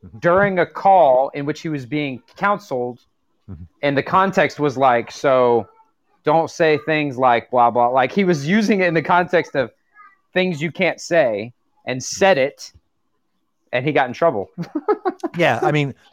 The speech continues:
Speaker 1: I know. I, gu-, I guess, I guess I don't have the proper mindset about it, but I think stuff like that's silly.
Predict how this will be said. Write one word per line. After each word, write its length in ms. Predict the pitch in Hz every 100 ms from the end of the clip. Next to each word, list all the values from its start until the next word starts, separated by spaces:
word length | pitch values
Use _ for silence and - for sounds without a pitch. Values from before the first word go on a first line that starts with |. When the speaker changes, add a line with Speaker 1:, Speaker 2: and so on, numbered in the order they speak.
| -
Speaker 1:
I 140 | 190 226
know. 200 | 170 156
I, 140 | 170
gu-, 80 | 196
I 100 | 180
guess, 280 | 175 185 -
I 140 | 151
guess 200 | 151 151
I 60 | 139
don't 140 | 139
have 80 | 123
the 80 | 95
proper 320 | - 113 95
mindset 360 | 90 92 - 92
about 180 | 85 95
it, 60 | 131
but 60 |
I 60 | 147
think 180 | 202 160
stuff 260 | - 143
like 140 | 123 -
that's 220 | 98 -
silly. 300 | 101 73